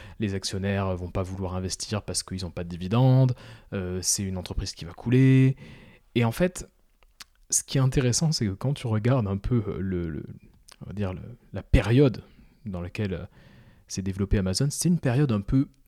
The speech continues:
euh, une période de bulle, une période de bulle financière. C'était ce qu'on appelait la bulle Internet. En deux mille, il y a eu la bulle Internet. Et donc Amazon, elle s'est cr-, s'est créée en quatre-vingt-dix-sept, donc juste avant la bulle Internet. Et, euh, il y a eu de la bulle, donc il y a,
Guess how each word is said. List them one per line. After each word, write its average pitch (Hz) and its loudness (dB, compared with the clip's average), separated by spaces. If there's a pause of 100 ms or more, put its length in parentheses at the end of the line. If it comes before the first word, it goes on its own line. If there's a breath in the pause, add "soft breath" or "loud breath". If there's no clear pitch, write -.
(640)
euh, 82 -12
une 113 -10
période 117 0
de 98 -2
bulle, 107 2 (380)
une 107 -6
période 123 0
de 90 -6
bulle 95 -2
financière. - -6 (500 soft breath)
C'était 131 -6
ce - -2
qu'on 113 0
appelait 120 0
la 95 0
bulle 113 0
Internet. 101 0
En 87 -4
deux 107 4
mille, 160 8
il 147 6
y 123 6
a - 6
eu 117 6
la 98 4
bulle 117 2
Internet. 101 -2 (600 loud breath)
Et - -2
donc 120 2
Amazon, 127 4
elle 147 2
s'est 110 -2
cr-, - -6
s'est - 0
créée 139 0
en 95 -2 (120)
quatre-vingt-dix-sept, 120 -2
donc 117 2
juste 143 4
avant 131 2
la 113 2
bulle 113 4
Internet. 110 -4 (800 loud breath)
Et, 127 6 (400)
euh, 95 -2
il 101 -2
y 101 -2
a - -2
eu 101 0
de 98 -2
la 104 0
bulle, 190 2
donc 110 0
il 55 -12
y 57 -10
a, 57 -10